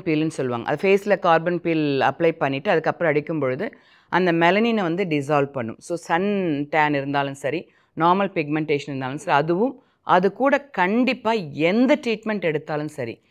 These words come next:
ஹேர் ட்ரீட்மெண்ட்டா இருந்தாலும் சரி, ஸ்கின் ட்ரீட்மெண்ட்டா இருந்தாலும் சரி, ஹோம் கேர் ப்ராடக்ட்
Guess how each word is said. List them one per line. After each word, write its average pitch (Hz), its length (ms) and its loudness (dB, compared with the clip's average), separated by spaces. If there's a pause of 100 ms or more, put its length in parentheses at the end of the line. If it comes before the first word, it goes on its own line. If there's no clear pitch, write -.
(300)
ஹேர் 147 220 6
ட்ரீட்மெண்ட்டா 147 520 0
இருந்தாலும் 180 420 0
சரி, 196 180 -4 (100)
ஸ்கின் 147 300 -10
ட்ரீட்மெண்ட்டா 143 500 -4
இருந்தாலும் 147 440 -2
சரி, 185 140 -4 (380)
ஹோம் 214 300 2
கேர் 190 220 0
ப்ராடக்ட் 165 360 -2